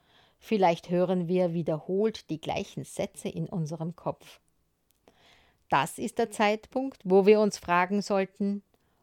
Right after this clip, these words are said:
ob das wirklich unsere Sätze sind. Wir müssen herausfinden,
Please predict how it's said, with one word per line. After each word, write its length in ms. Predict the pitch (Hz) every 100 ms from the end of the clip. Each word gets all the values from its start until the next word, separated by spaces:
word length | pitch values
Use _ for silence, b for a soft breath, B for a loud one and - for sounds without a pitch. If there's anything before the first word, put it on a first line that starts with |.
| _ -
ob 280 | 208 190 -
das 380 | 139 - 185 156
wirklich 680 | 180 170 - 165 147 _ _
unsere 640 | - 226 330 - 160 143 147
Sätze 480 | - 143 - -
sind. 400 | 143 - 151 170 - _ _ _ _ _ _ _ b b b b b -
Wir 160 | 180 175
müssen 360 | 196 - 202
herausfinden, 1080 | 165 147 - 147 - - 196 214 - 262